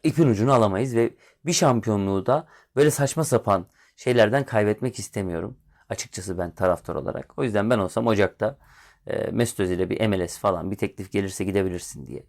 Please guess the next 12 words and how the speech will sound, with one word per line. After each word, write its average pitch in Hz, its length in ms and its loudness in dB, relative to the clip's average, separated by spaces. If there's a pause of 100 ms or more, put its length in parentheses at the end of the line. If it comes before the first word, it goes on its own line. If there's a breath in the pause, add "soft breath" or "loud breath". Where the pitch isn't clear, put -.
Ku-, 110 180 -14
kendine 95 380 -4
kulüp - 380 -6
bul 110 140 -14
diye. - 180 -14 (520 soft breath)
Söylerim 160 520 6
ve 147 220 6
işin 139 360 -2 (260)
cılkı 127 300 4
çıkmadan 113 500 2
tabiri 87 440 -4
caizse, 87 480 -4